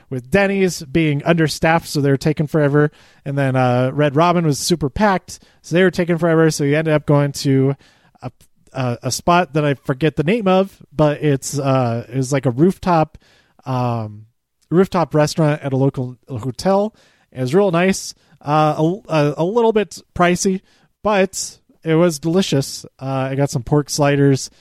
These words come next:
also a, uh, a chocolate peanut butter bomb, whatever that. It's like a, it's like a cream, like a, a, a, in a dome. It's like a dome of cream, like an inverted ice cream bowl, but it's not.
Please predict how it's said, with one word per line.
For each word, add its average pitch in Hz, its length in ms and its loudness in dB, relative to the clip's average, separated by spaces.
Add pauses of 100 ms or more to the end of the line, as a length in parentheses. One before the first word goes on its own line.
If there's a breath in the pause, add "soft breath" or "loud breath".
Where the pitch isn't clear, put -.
(220 soft breath)
also 120 420 -4
a, 110 280 -10
uh, 101 340 -14 (340)
a 104 120 -10
chocolate - 520 -4
peanut 156 320 -4
butter 135 240 -2
bomb, 107 580 -6 (400)
whatever 120 460 -2 (160)
that. 113 280 -8
It's - 300 -6
like 135 160 0
a, 101 300 -4 (500)
it's - 180 -12
like 120 140 -10
a 107 60 -16
cream, 202 560 -4 (200)
like 139 160 -8
a, 117 140 -2 (200)
a, 123 140 -8 (220)
a, 123 240 -6
in 131 120 -6
a 113 60 -8
dome. 180 500 0 (460)
It's - 100 -8
like 139 100 -4
a 135 60 -4
dome 165 340 2
of 156 140 -4
cream, 180 400 0
like 170 260 -6
an 156 120 -6
inverted 180 500 0
ice 160 220 -2
cream 196 300 -2
bowl, 196 360 0 (420)
but 147 80 -4
it's 139 100 -4
not. 143 180 -4